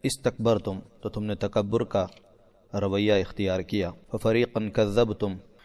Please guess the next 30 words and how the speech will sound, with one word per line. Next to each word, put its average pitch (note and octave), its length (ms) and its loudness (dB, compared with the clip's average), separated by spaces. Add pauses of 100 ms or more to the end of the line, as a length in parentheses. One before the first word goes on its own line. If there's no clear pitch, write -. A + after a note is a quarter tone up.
ایک A2+ 320 0
گروہ A2+ 220 4
کو A2+ 200 -4
تو G#2 140 0
تم G2+ 180 -4
نے G#2 120 -4
جھٹلا G#2 360 2
دیا۔ G2+ 280 0 (520)
وَفَرِيقًا A2 760 0
تَقْتُلُونَ، G#2 560 -2 (280)
اور G2+ 160 -2
ایک A2 320 0
گروہ G#2+ 240 0
کو G#2 140 -6
تم G2+ 280 -6
قتل G2+ 280 -2
کرتے F#2+ 340 -4
رہے۔ F2 220 -4 (280)
یہودیوں A#2 580 2
کی A2 320 -2
بدعنوانیوں G#2+ 880 0
کا F#2+ 200 -2
تذکرہ A2 580 0
چل G#2+ 180 0
رہا F#2 320 0
ہے G#2+ 80 -4
سورہ G#2 280 -2
بقرہ G2 380 -2
کے F#2+ 160 -6
اندر۔ F2 180 -8